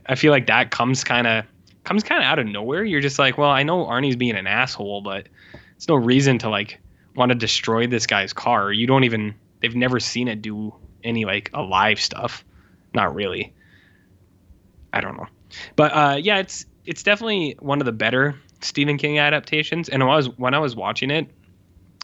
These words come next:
at the end, I was like, "You know what? This is the movie that, like, Mick Garris has been trying to make for, like, twenty years, and he just <laughs> fails horribly at it every time."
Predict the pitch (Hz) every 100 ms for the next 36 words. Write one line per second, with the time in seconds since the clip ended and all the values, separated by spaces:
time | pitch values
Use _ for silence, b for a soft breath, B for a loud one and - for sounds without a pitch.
0 | - _ _ - 127 117 101 110 139 117
1 | 120 117 165 220 196 151 - B B B
2 | - 196 262 160 131 147 139 110 110 113
3 | 113 139 117 107 110 107 107 117 110 110
4 | - 101 107 107 95 92 92 - - 117
5 | 110 - - 110 107 92 87 113 - -
6 | B B B 120 131 127 123 - 120 123
7 | 131 117 - 117 113 107 101 98 98 -
8 | - 120 117 110 107 98 85